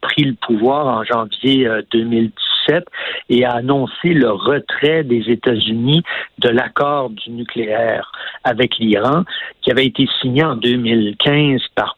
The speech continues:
plusieurs, euh, grandes puissances, euh, européennes, les États-Unis, la Chine, la Russie. Et, euh, ça, ça a été,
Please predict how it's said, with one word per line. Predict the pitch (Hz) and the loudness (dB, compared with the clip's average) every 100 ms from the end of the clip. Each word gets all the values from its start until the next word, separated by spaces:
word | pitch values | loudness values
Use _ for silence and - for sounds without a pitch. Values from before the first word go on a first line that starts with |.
| _ | _
plusieurs, | 127 110 127 127 127 117 113 | 0 2 2 2 0 -2 -2
euh, | 104 | -4
grandes | 104 110 120 | -2 -2 -2
puissances, | - - 107 135 127 117 - | -6 -6 -2 0 2 2 2
euh, | 107 - | 0 0
européennes, | 113 104 - 104 117 135 | 0 0 0 0 2 0
les | 120 104 | 0 -2
États-Unis, | 107 110 101 - 113 127 | 0 -2 -2 -6 -4 0
la | 104 | 0
Chine, | - - 127 110 | 0 0 2 0
la | |
Russie. | 90 95 - 185 208 - - - - - - | -2 0 2 2 2 -2 -2 0 -2 -4 0
Et, | 143 135 131 127 | 2 4 2 2
euh, | 127 123 - - | 0 -2 -6 -4
ça, | 190 - | -4 -2
ça | 147 | -4
a | |
été, | 127 110 160 180 185 | -4 -4 -2 0 -2